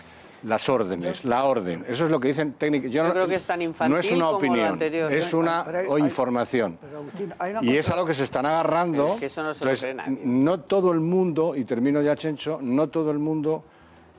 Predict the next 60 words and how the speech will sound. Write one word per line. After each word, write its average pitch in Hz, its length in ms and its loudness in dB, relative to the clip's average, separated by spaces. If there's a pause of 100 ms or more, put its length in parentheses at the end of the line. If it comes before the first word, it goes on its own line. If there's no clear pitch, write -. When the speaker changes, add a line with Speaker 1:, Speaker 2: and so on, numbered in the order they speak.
Speaker 1:
eh, 113 100 -4
opina, 139 540 0 (300)
eh, 107 580 0
eh, 110 60 -6
o 104 120 -2
cree 139 400 0 (180)
al 104 140 0
cien 127 160 0
por 127 100 -2
cien 127 140 -2
que 143 60 2
vayan 113 180 2
a - 20 -4
ser 101 120 -6
condenados, 92 520 -10
¿eh? - 60 -18
Speaker 3:
Ya, 143 180 -12
pero 147 280 -8
hay 185 120 -2
una 226 160 -4
contradicción 165 540 -8
en 160 60 -6
lo 139 120 -6
que 143 80 -10
él 113 100 -12
dice. - 360 -16 (220)
Él 190 180 -2
da 208 100 2
a 214 40 2
entender 185 580 -6 (340)
que 185 120 0
él 202 100 2
no 196 100 2
sabía 180 400 0
que - 120 -12
estaba 160 280 -2
delinquiendo. 117 680 -8 (520)
Y 170 60 0
sin 175 140 2
embargo 254 320 4
dice 269 340 4
que 233 100 -2
Speaker 1:
No, - 20 2
no, 247 80 0
Speaker 3:
si - 40 2
Speaker 1:
a - 60 2
Speaker 3:
tu-, - 60 2
Speaker 1:
entender 127 280 0
no, 123 140 0
dice 113 260 -4
que 98 140 -8
no 104 80 -4
está-, - 120 -4
Speaker 3:
dice 226 200 2
que 233 60 2
no 240 40 4
estaba 226 220 2
Speaker 1:
que 185 60 4
no 180 40 4
Speaker 3:
delinquiendo. 131 240 2